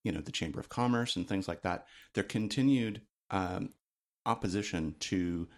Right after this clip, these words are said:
uh, to the bill, I, f-, I forget what the number is, but the, the bill that became the minimum wage,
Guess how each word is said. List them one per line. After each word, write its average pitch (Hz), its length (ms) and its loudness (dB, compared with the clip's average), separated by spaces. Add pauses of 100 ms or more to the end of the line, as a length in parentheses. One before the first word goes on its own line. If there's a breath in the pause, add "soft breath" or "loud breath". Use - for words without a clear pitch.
(440 soft breath)
uh, - 300 -2 (160)
to 107 100 0
the 90 100 -2
bill, 92 380 0
I, - 40 -4
f-, - 280 -10
I - 60 -6
forget - 220 -10
what 95 120 -8
the - 60 -4
number 80 300 -2
is, - 180 -8
but - 220 -2
the, 87 260 -2
the 95 80 -2
bill 98 300 2
that 92 160 0
became 90 300 -2
the 87 60 0
minimum 82 340 0
wage, 82 400 -6